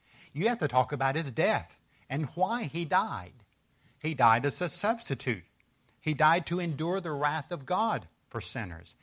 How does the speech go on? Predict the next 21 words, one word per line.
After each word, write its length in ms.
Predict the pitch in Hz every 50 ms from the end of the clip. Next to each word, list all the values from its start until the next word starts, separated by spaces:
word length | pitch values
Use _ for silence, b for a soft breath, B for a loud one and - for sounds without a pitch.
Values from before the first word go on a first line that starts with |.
| B B B B B
He 140 | - 175 180
died 340 | 139 170 156 156 175 180 -
to 100 | 170 160
take 300 | - - 170 180 - -
the 100 | 170 143
judgment, 520 | 120 - 190 208 220 214 - 127 113 -
the 80 | 131 120
condemnation 1040 | - - 165 170 180 175 170 160 160 165 185 208 226 - - - 110 110 113 113 b b b b b b b
that 160 | 135 139 139
everyone 500 | 143 170 226 220 185 147 135 135 135 143
deserves. 720 | 147 147 127 139 180 202 196 120 85 76 - - - - - _ _ _ _ _ _ b b b b b b b b b b b
Those 380 | 120 110 139 156 208 262 247 208
are 100 | 175 165
the 120 | 143 151
things 380 | - - 185 185 185 180 160 -
that 180 | - 147 127 117
give 180 | 165 160 135
the 80 | 143 139
Christian 460 | - - 175 170 - - 143 139 135
context 880 | - - - 214 220 233 240 233 - - 117 107 110 117 - - -
for 520 | - - 190 214 226 165 135 127 131 127